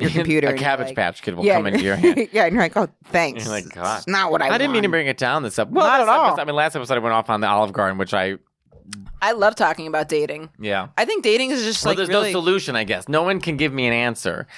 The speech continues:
Speaker 1: Yeah.
Speaker 2: And I can't give myself an answer. And so it's, like, this constant purgatory of, like, "I guess I'll just wait."
Speaker 1: Wait, I wonder if there's something to, like, fi-, like, going places that you don't normally go to see if, I mean, I honestly think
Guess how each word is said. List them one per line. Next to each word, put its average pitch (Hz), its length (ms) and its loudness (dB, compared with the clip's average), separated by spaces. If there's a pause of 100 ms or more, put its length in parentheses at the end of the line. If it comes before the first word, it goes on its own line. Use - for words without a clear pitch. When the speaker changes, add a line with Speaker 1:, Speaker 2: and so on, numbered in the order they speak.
(120)
Speaker 1:
Yeah. 175 380 2
Speaker 2:
And 147 100 0
I 170 180 -2
can't 165 220 -6
give 147 100 -2
myself 139 460 0
an 135 80 0
answer. 104 340 0
And 110 140 0
so 131 140 4
it's, 123 140 -2
like, 127 180 2
this 120 180 -4
constant 143 520 -2
purgatory 120 600 0
of, 104 80 0
like, 107 160 2
"I 110 80 0
guess 120 360 -2
I'll 147 140 2
just 107 180 -6
wait." 104 400 0 (220)
Speaker 1:
Wait, 370 120 4
I 453 200 4
wonder 571 200 2 (180)
if - 100 -18
there's 359 240 0
something 294 440 -2
to, - 140 -4
like, 254 200 0
fi-, 180 340 -2
like, 196 180 0
going 196 280 0
places 190 380 -2
that 185 100 -6
you 196 100 -4
don't 175 280 0
normally 180 480 0
go 139 580 2
to 156 120 -2
see 147 560 -8 (500)
if, - 460 -2 (240)
I 269 160 2
mean, 320 80 -12 (220)
I 359 180 -2
honestly 302 420 -2
think 254 240 0